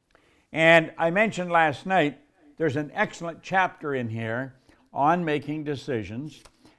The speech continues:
And it's one that everybody should study.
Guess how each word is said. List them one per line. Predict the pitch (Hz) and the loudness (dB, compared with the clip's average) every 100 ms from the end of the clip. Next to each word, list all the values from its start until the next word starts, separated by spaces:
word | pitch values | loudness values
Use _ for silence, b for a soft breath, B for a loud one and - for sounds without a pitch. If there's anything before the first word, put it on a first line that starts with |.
| _ | _
And | 123 131 135 135 131 | -6 -2 0 -2 -6
it's | - 143 - - | -8 -10 -10 -8
one | 139 160 185 | -4 -2 -2
that | 151 123 123 | -4 -4 -6
everybody | 139 147 175 147 143 123 | -4 -2 -2 -2 -4 -4
should | - 107 | -10 -14
study. | - - 131 117 110 139 - | -16 -8 -4 -2 -4 -10 -12